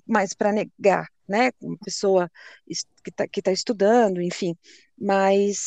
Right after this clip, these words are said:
a, a, já percebo isso, o aluno já chega muito mais aberto. E é, e isso se deve ao fato de que essas pessoas tão saindo, né? As adaptações que hoje a gente tem em praticamente todos os estádios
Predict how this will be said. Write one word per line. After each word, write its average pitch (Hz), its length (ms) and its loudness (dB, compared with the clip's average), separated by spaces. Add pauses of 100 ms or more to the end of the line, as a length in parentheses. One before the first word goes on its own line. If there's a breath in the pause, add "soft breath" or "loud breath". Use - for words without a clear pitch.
(120)
a, 208 260 4
a, 208 40 6
já 226 160 4
percebo 240 500 4
isso, 240 240 0
o 208 40 8
aluno 240 260 4
já 233 160 -2
chega 247 340 -2
muito 208 300 -10
mais 185 200 -12
aberto. 180 600 -8 (640 soft breath)
E 208 120 6
é, 202 60 6 (240)
e 214 140 4
isso 311 220 2
se - 220 -8
deve 240 280 8
ao 349 80 6
fato - 260 2
de 277 120 -6
que 349 80 2
essas 302 180 -4
pessoas 233 340 0
tão 208 180 -2
saindo, 226 600 2
né? 220 220 2 (360 loud breath)
As 214 180 2
adaptações 240 920 4
que - 140 -2
hoje 208 180 0
a - 20 -4
gente 208 320 -4
tem 214 240 0
em 202 40 -6
praticamente 208 680 2
todos 240 420 2
os 220 140 0
estádios 190 960 2